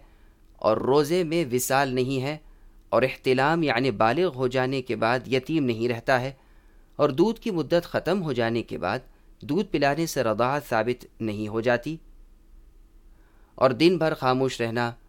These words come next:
درست نہیں ہے۔" وضاحت، نکاح کرنے سے پہلے اگر کوئی طلاق دے تو طلاق نہیں پڑتی، کیونکہ طلاق دینے سے پہلے نکاح کا ہونا ضروری ہے۔ بغیر نکاح کے طلاق نہیں ہوتی۔ اسی طرح سے جب تک غلام کا مالک نہیں ہوا ہے،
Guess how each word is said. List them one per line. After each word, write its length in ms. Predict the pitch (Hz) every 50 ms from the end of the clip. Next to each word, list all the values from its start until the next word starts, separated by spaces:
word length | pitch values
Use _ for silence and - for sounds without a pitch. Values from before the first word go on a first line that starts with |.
| - _ - -
درست 400 | - 101 113 110 110 110 - -
نہیں 260 | 113 113 120 117 117
ہے۔" 120 | 120 123 131 - _ - _ - _ _ - - - - - - - _ _ _ _ - - - - - - _ -
وضاحت، 420 | 98 110 104 110 110 107 123 139 147 - - - - - - _ _ - - - -
نکاح 380 | 120 139 135 - 208 240 240
کرنے 380 | 214 - 151 131 120 131 165 170
سے 140 | 165 - 131
پہلے 340 | - 113 107 104 113 143 147
اگر 220 | 135 123 135 131
کوئی 200 | - - 139 127
طلاق 420 | - 113 101 110 113 120 117 - 110 -
دے 140 | 95 107 131
تو 140 | - 165 139
طلاق 380 | - 113 113 131 147 - 107
نہیں 200 | 104 107 123 123
پڑتی، 320 | - - - - - - - - - - - - - - -
کیونکہ 200 | 135 127 151 143
طلاق 320 | 156 151 143 156 160 151 127
دینے 200 | 127 131 143 139
سے 120 | 131 143
پہلے 280 | 127 - 117 113 127 123
نکاح 300 | 113 113 - - 120 123
کا 160 | - 123 110
ہونا 180 | 104 107 107 101
ضروری 420 | 104 - 98 101 107 117 117 120
ہے۔ 80 | 123 127 - - - - - - - - - - - - - - - - -
بغیر 300 | 123 139 139 165 175 175
نکاح 240 | 170 151 - 156 156
کے 140 | - 147
طلاق 360 | 127 120 117 120 123 123 - -
نہیں 240 | 107 107 120 131
ہوتی۔ 320 | 123 127 127 - 139 151 151 - - - - - - - - - -
اسی 280 | - 135 131 - 185 185
طرح 260 | 185 175 170 180 190
سے 160 | 190 - 226
جب 140 | 170 135 127 - -
تک 220 | - 165 131 107
غلام 320 | 120 113 113 131 156 170 170
کا 140 | - 151 123
مالک 380 | 113 113 117 120 139 135 -
نہیں 280 | 113 113 110 135 139 127
ہوا 300 | 113 98 95 92 - -
ہے، 160 | 107 123